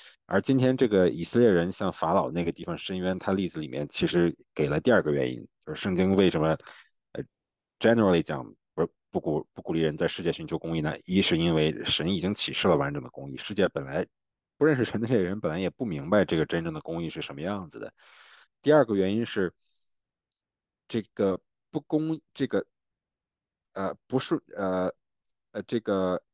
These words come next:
不顺服人的这个，呃，呃，心里面，啊，一定有与神的这个公义出现偏差的地方吧。他可能会在一些地方保持与神公义一致的立场，但总会有一些地方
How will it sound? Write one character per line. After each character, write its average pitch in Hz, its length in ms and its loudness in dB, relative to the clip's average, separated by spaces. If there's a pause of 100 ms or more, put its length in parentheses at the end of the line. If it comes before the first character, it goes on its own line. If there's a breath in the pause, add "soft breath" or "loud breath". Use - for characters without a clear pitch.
不 127 80 -10
顺 143 200 0
服 135 160 -2
人 113 160 4
的 127 120 0
这 113 160 -4
个， 90 360 -2 (100)
呃， 85 200 -8 (300)
呃， 80 400 -4 (760)
心 - 280 -8
里 104 80 -2
面， 80 280 -10 (1200)
啊， 82 200 -8 (120)
一 104 260 -16
定 104 380 -8 (580 soft breath)
有 98 240 0
与 92 80 0
神 80 240 -4
的 101 80 2
这 104 80 4
个 92 80 4
公 104 180 -4
义 95 60 0
出 - 160 -6
现 92 160 2
偏 98 180 -4
差 95 160 -2
的 87 100 2
地 65 120 -6
方 - 180 -10
吧。 - 120 -18
他 - 120 -4
可 - 160 0
能 180 140 0
会 123 120 2
在 110 120 6
一 101 60 2
些 104 160 0
地 104 100 -6
方 87 240 0
保 - 220 0
持 - 220 -2
与 156 100 0
神 147 240 -6
公 - 200 0
义 170 80 -2
一 - 220 -6
致 120 120 -2
的 165 100 0
立 170 120 0
场， - 220 -10
但 101 160 -2
总 - 220 -8
会 123 120 -4
有 92 140 2
一 76 60 -6
些 80 100 -6
地 80 160 -12
方 71 220 -12